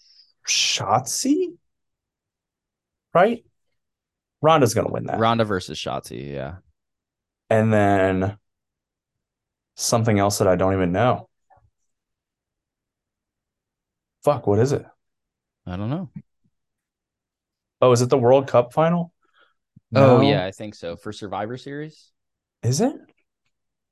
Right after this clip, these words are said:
Speaker 2: Wait, what are you talking about?
Speaker 1: Yeah, Survivor Series matches.
Speaker 2: Oh, yeah.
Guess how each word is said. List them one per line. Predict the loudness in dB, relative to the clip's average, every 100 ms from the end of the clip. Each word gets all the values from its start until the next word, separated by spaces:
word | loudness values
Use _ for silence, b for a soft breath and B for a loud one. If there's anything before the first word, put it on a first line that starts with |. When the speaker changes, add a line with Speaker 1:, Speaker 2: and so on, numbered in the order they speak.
| _ _ _ _
Speaker 2:
Wait, | -6 -6 -6
what | -8 -10
are |
you | -12
talking | -12 -14 -14
about? | -16 -16 -16 _ _ _ _ 2
Speaker 1:
Yeah, | 4
Survivor | 4 4 4 4
Series | 2 -2 -4
matches. | -6 -8 -10 -12 -16 _ _ _ -8
Speaker 2:
Oh, | -6 -6 -10 _ _ _ _ _ _ _ _
yeah. | -10 -6 -6 -8